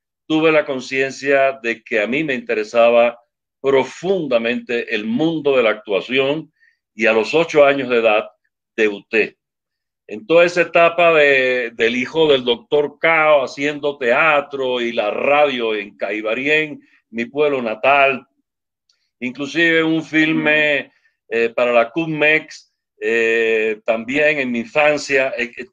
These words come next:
desarrollan y completan la idea que yo sentía, eh, y supe inmediatamente que tenía que realmente, eh,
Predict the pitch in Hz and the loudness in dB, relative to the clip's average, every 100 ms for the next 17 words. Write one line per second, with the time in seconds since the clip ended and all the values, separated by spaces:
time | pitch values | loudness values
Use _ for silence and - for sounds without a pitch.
0 | 131 - 123 131 131 180 165 147 147 - | -10 -4 -4 -2 0 2 4 2 0 -12
1 | _ _ _ _ _ _ _ _ _ - | _ _ _ _ _ _ _ _ _ -10
2 | 135 139 139 139 139 175 190 160 139 127 | -8 -2 -4 -4 -2 0 2 0 -2 0
3 | 123 123 139 135 151 160 _ _ _ _ | 0 2 2 4 2 -2 _ _ _ _
4 | _ - 123 120 135 156 - 156 147 139 | _ -2 0 0 2 0 0 -4 -2 -6
5 | 170 170 156 233 - _ _ _ _ - | -2 0 0 0 -6 _ _ _ _ -6
6 | 110 110 107 107 104 - 131 131 - - | -2 0 0 0 -2 -6 -8 -10 -10 -10
7 | 180 175 160 139 120 117 135 147 135 131 | -4 -2 -2 -2 -2 -2 -2 -2 -2 -4
8 | 143 127 123 113 139 214 127 90 _ 120 | -4 -6 -2 -2 -2 -4 -6 -8 _ -6
9 | 107 113 117 120 120 127 123 _ _ _ | -2 -2 -2 -4 -4 -6 -6 _ _ _
10 | _ _ 98 95 95 95 | _ _ -6 -4 -4 -6